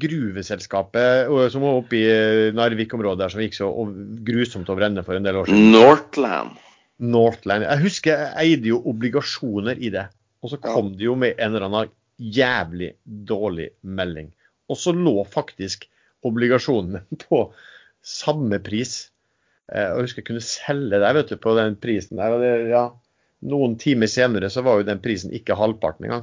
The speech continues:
Speaker 1: Av og til er det litt sånn deilig å kunne, det er ve-, veldig deilig når du ser noen ting, og, og så finner du ut at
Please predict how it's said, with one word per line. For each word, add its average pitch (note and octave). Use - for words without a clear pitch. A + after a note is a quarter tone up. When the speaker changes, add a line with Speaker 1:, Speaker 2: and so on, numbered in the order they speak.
Speaker 1:
Av B2+
og C#3+
til C3
er A#2
det G#2
litt B2
sånn G#2+
deilig A2+
å G2
kunne, G2
det C3+
er C#3+
ve-, E3
veldig F#3+
deilig F#3+
når C#3+
du D3
ser C3
noen A2+
ting, C3+
og, B2
og A#2
så B2
finner C3
du A2+
ut A#2
at A2+